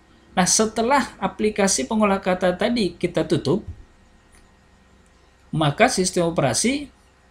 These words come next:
langsung mengosongkan space, langsung mengosongkan space yang tadinya ditempati oleh operasi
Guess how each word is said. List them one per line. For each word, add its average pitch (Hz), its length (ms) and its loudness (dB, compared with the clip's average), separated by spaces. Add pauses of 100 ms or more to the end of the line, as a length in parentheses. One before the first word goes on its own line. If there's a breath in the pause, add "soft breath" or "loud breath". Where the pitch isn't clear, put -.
(100)
langsung 214 480 0
mengosongkan 214 800 0
space, - 720 0 (320)
langsung 156 400 -2
mengosongkan 156 480 -2
space - 560 2 (160 loud breath)
yang 170 240 0
tadinya 208 480 4
ditempati 156 640 0
oleh 175 320 0
operasi 160 880 0